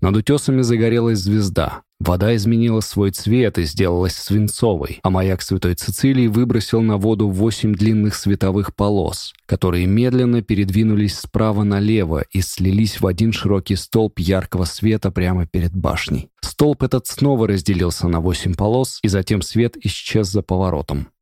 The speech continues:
Фонарь маяка бесчисленными гранями стекол вращался на своих катках, а машина с сжатым воздухом, приводившая его в движение, жужжала, как синяя муха на стекле.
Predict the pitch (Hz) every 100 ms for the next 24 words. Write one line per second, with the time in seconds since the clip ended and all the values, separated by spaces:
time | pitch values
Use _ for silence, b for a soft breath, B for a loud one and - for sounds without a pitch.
0 | - 101 120 127 131 127 - 131 113 113
1 | - - 131 131 123 123 117 110 117 113
2 | 110 110 - - 127 113 101 98 87 95
3 | 80 - 120 113 113 107 101 - 104 107
4 | - 104 - - 87 - - - 98 85
5 | - 135 143 107 - - 90 101 98 107
6 | 104 95 80 - - - 104 98 101 101
7 | - 92 92 92 98 - 101 98 123 123
8 | 113 98 110 113 101 117 87 71 80 80
9 | - 101 90 85 98 113 - 101 92 -
10 | - - 69 -